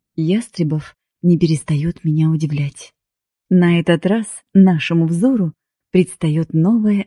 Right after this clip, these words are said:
альтер-эго — больной на голову псих. Бросив на ходу конвоирам: «Свалите отсюда», он приближается к нам. Я не трусиха, но двухметровый детина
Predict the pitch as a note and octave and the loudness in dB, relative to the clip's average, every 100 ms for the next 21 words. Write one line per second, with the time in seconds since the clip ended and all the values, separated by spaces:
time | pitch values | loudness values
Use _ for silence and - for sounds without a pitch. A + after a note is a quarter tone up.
0 | - E3 D#3+ F3 - - D#3 D3 D3+ C#3+ | -2 -4 -2 -6 -6 -4 -4 -4 -8 -8
1 | _ _ _ E3+ D#3 D#3 C#3+ C#3+ F3 A3+ | _ _ _ -6 -2 -2 -2 -4 -2 -4
2 | A3 _ _ _ D#3 D3 C#3 D#3 D3+ D3+ | -6 _ _ _ -4 -2 -2 -2 -2 -6
3 | - - - C#3 - - _ _ _ _ | -12 -16 -16 -14 -14 -18 _ _ _ _
4 | _ - F#3+ F#3 E3+ - E3+ G3 F#3+ G3+ | _ 0 2 4 0 -6 -4 0 0 -2
5 | G3+ E3+ D#3 F3+ F3 F#3+ F3 D#3 D#3 D#3+ | -2 -2 -2 0 2 2 0 -2 -4 -6
6 | _ _ _ - D#3 F3 B3+ - D3+ - | _ _ _ -6 -2 0 0 -2 -6 -6
7 | D#3+ D#3 D#3 - _ _ _ A#3 D4 D4 | -6 -6 -6 -10 _ _ _ 2 2 2
8 | E3+ D3 D#3 F3+ F3 - - D#3+ D3 - | -4 -2 -2 -4 -6 -8 -2 -2 -2 -8
9 | _ _ _ _ _ D#3+ D3+ A#3 A3+ G3 | _ _ _ _ _ -2 2 4 2 2
10 | A#3 - E3+ - D#3 D3 _ _ - F#3 | -2 -2 -6 -4 -6 -8 _ _ 2 4
11 | E3+ F3 - F3+ - E3 D#3+ D3+ D#3 - | 4 2 0 0 2 2 2 -2 -4 0
12 | A3+ F3+ | 2 2